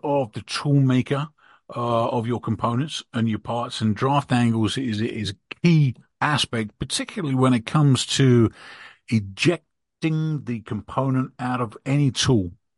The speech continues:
right? And, and particularly if you want to maintain that, uh, sort of complex, really fancy, fancy surface finish you've got on there, uh, or whatever texture.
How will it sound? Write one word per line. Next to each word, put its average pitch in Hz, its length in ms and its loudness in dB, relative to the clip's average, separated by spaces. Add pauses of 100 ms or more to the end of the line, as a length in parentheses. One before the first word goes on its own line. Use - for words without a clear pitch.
(340)
right? 117 260 0
And, 127 200 0
and 90 120 -6
particularly - 520 -6
if 107 100 -10
you 110 100 -4
want 113 120 0
to 107 80 0
maintain 110 500 -2
that, 107 200 -6 (120)
uh, 104 260 -6
sort 95 220 -4
of - 60 -10 (140)
complex, 151 840 0 (380)
really 139 240 0
fancy, 131 400 -6
fancy 127 460 -2
surface 113 360 -8
finish 113 340 -4
you've 107 120 -8
got 110 140 -2
on 107 180 0
there, 98 220 -2 (240)
uh, 104 200 -8
or 104 60 -8
whatever 104 240 -8
texture. - 440 -14